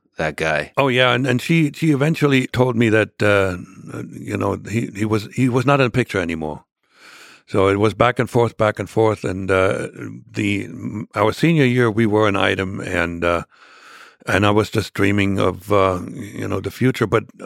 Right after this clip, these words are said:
Speaker 2: sort of, we didn't figure out that, you know, in those days, if she went to college in Berlin and I went to college in Jena, and the,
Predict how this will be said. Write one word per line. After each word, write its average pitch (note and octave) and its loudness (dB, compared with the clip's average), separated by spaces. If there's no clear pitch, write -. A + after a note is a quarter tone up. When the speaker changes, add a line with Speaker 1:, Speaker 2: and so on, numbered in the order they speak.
Speaker 2:
sort F3+ 2
of, B2 -2
we C#3+ 2
didn't F3+ 0
figure D#3+ 2
out C3 4
that, B2+ -2
you B2+ 2
know, B2+ 4
in A#2 4
those B2 2
days, C3 2
if G#2+ -4
she - 0
went B2+ -2
to B2+ -2
college B2+ 0
in G#2 -2
Berlin G#2+ 2
and A2 2
I G#2 4
went A2+ -2
to G2 -10
college A2 -2
in G#2+ -2
Jena, A#2+ 2
and G2 0
the, G#2+ 0